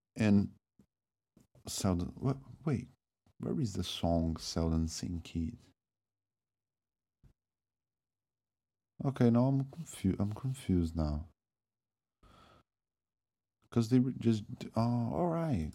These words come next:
So, tho-, that's weird. I'm looking at their discography here, right? So, eh, there is a song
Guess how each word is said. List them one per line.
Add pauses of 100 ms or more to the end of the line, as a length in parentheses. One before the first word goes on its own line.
So,
tho-,
that's
weird. (920)
I'm
looking
at
their
discography
here,
right?
So,
eh,
there
is
a
song